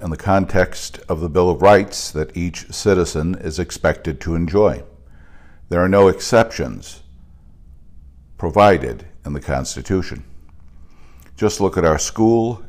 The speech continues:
ask yourself how we treat each other. How do students treat their teachers or other adults? It isn't limited to students.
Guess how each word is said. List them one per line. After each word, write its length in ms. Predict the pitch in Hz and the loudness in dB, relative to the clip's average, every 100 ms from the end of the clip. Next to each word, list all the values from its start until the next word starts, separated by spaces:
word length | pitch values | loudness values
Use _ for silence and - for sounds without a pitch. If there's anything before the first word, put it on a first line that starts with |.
| - | -6
ask 280 | 67 73 - | -4 -4 -4
yourself 420 | 80 - 87 82 | -8 -2 -2 -2
how 120 | 78 | -2
we 160 | 69 69 | -4 -6
treat 320 | - 113 107 | -6 -2 -2
each 180 | 98 - | -2 -2
other. 340 | 85 78 73 - - - - - - | 0 0 -6 -10 -20 -20 -20 -20 -6
How 160 | 120 127 | 0 2
do 120 | 127 | 2
students 520 | - 113 104 101 - | 0 0 0 0 -4
treat 360 | - 110 104 - | -8 -4 -4 -2
their 160 | 80 | -2
teachers 640 | 76 - 101 - 95 85 - | -2 -2 -2 0 -2 -2 -4
or 260 | 85 87 | -2 0
other 280 | 90 82 78 | 0 -2 -4
adults? 560 | 69 73 - - - - - - - - - - | -2 -4 -4 -10 -18 -20 -20 -20 -20 -20 -20 -16
It 120 | - 87 | -6 -2
isn't 340 | 90 92 92 | -2 -4 -4
limited 320 | 92 85 82 | -2 -2 -4
to 100 | 101 | -6
students. 720 | - - 120 80 57 - - | -6 0 0 0 -6 -12 -18